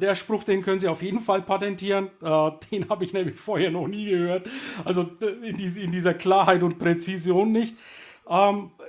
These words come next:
wir, wir haben jetzt hier LinkedIn und, äh, LinkedIn jetzt gemeinsam mit der Hannover Messe, Lightcon, halte ich für eine geniale Kombination, weil wir können hier jetzt einfach mal vorteasern, einen Vorgeschmack bieten. Wir hatten ja letzte Woche Amer Afan da vom Museum of the Future.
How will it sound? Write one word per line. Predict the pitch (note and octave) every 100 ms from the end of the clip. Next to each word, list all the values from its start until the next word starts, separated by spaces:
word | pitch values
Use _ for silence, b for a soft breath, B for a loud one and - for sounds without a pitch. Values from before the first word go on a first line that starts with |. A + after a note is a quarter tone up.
| -
wir, | G3+ G3+
wir | G3+
haben | A3+
jetzt | A#3+ A3+
hier | G3+ G#3
LinkedIn | G3 B3 B3+ A#3+ A3+
und, | G3 F#3
äh, | F#3+ F3+
LinkedIn | F3+ G#3 A3+ A3+ G#3+
jetzt | F#3+ F#3+
gemeinsam | F3+ F3+ G3+ G3 F#3
mit | F3+ E3
der | D#3
Hannover | A3 A3+ A3+
Messe, | G#3+ G#3+
Lightcon, | F#3+ F#3+ G#3 G3+ G3+
halte | F3 G3 A#3
ich | F#3
für | G#3
eine | F#3+ F#3 F3
geniale | F#3 F#3 F3 D#3+
Kombination, | D#3+ D#3+ D3 C#3 C#3 D3 C#3 B2+
weil | E3
wir | F#3 F3+
können | G3+ G3
hier | F#3+
jetzt | F3+ F#3 F3+ B B -
einfach | E3+ F#3+
mal | F3 E3 D#3+ D3+ B B B
vorteasern, | - G3 F#3+ F#3+ F#3+ F#3 E3 D#3+ E3
einen | E3
Vorgeschmack | E3+ F3+ F3+ F3+ F3 E3 D#3+
bieten. | E3+ E3 E3 E3 E3 E3
Wir | D#3+ E3
hatten | G3
ja | F#3+ F3
letzte | F#3 F#3 G3
Woche | F3+ E3+ F3
Amer | E3+ F3+ D#3+ E3+
Afan | F#3 G3+ F#3 F#3
da | F3 F3
vom | F3 E3+
Museum | E3+ E3+ F#3 F#3 F3+
of | D#3+ D#3
the |
Future. | C#3 F3 F#3+ - G3+